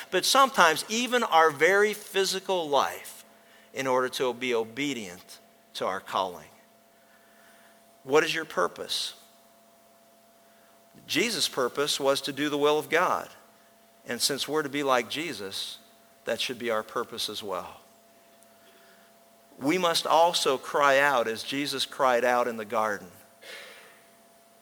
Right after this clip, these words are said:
"You know, if there's any other way, boy, I wish there was. But Father,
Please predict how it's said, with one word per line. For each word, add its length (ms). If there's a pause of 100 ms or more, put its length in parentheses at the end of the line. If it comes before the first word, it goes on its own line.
(200)
"You 60
know, 120
if 80
there's 240
any 220
other 180
way, 400 (1800)
boy, 160
I 80
wish 240
there 180
was. 600 (1080)
But 360
Father, 580